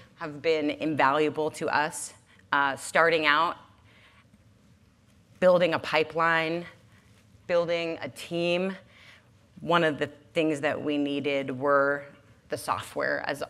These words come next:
most of you know in this room, that was available to us as a nonprofit. With all of this, we needed to build a nurturing, creative environment.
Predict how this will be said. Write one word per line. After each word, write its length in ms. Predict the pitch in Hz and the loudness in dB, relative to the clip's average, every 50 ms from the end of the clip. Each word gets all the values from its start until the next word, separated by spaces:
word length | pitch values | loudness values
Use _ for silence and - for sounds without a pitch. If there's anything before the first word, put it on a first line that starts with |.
| - | -8
most 480 | - 151 160 156 156 165 160 160 - 165 | -10 -8 -4 -2 0 0 -2 -2 -4 -6
of 80 | 131 | -6
you 100 | 143 147 | -4 -4
know 200 | 143 143 143 143 | -4 -4 -6 -6
in 100 | 139 139 | -6 -6
this 200 | 139 139 - - | -6 -8 -8 -8
room, 400 | - 147 143 147 147 143 143 147 - - _ - | -6 -6 -4 -4 -6 -6 -8 -10 -14 -18 _ -4
that 300 | 147 135 - - - - _ _ _ _ _ _ - _ _ - - - | -4 -2 -2 -4 -10 -18 _ _ _ _ _ _ -20 _ _ -20 -14 -10
was 160 | 160 160 151 | -8 -6 -6
available 500 | 143 123 - 151 147 165 165 156 160 160 | -6 -4 -4 -2 0 0 0 0 -2 -4
to 180 | 156 - 165 143 | -6 -4 -2 0
us 200 | 143 147 143 - | 0 -2 -2 -6
as 80 | 139 131 | -10 -8
a 60 | 135 | -6
nonprofit. 680 | 135 135 135 131 123 - 139 127 123 - - 143 143 - - - - - - _ _ _ _ _ _ _ _ _ _ _ _ _ _ _ - - - - - - _ _ _ _ _ _ _ _ _ _ _ _ - - - - - - - - - - - - - - - _ _ _ _ _ _ _ _ _ _ | -6 -4 -6 -6 -6 -6 -6 -6 -6 -4 -6 -6 -6 -6 -12 -20 -20 -20 -20 _ _ _ _ _ _ _ _ _ _ _ _ _ _ _ -20 -20 -20 -20 -20 -20 _ _ _ _ _ _ _ _ _ _ _ _ -20 -20 -20 -20 -20 -20 -20 -20 -20 -20 -20 -20 -20 -20 -20 _ _ _ _ _ _ _ _ _ _
With 220 | 180 226 226 220 240 | 4 4 6 8 6
all 220 | 233 262 269 247 | 6 8 6 6
of 60 | 208 | 4
this, 480 | 170 156 127 120 123 - - - - - - - - - - - _ _ _ _ _ _ _ _ _ _ _ _ _ _ _ _ _ _ _ _ _ _ _ _ _ _ _ _ _ _ _ _ _ _ _ _ _ - | 4 4 4 4 2 0 -4 -8 -8 -10 -12 -14 -16 -18 -20 -20 _ _ _ _ _ _ _ _ _ _ _ _ _ _ _ _ _ _ _ _ _ _ _ _ _ _ _ _ _ _ _ _ _ _ _ _ _ -10
we 260 | - 190 202 196 180 | -4 -2 0 0 2
needed 320 | 175 165 165 160 160 156 | 2 0 0 0 0 -2
to 60 | 147 151 | -2 0
build 380 | 127 151 139 131 139 131 - - | 2 4 4 4 4 0 0 0
a 80 | 165 151 | 0 2
nurturing, 760 | 139 151 156 160 156 - - 151 139 139 139 143 143 143 143 - - - _ _ - | 4 4 4 4 2 0 0 0 0 0 -2 -4 -8 -12 -14 -18 -20 -20 _ _ -20
creative 520 | - - - 160 147 147 151 139 151 127 135 | -16 -8 -6 -4 -2 -2 -2 -4 -4 -6 -6
environment. 760 | 135 120 135 131 131 135 135 135 131 117 117 113 - - | -10 -10 -8 -8 -8 -8 -10 -10 -12 -14 -16 -18 -20 -20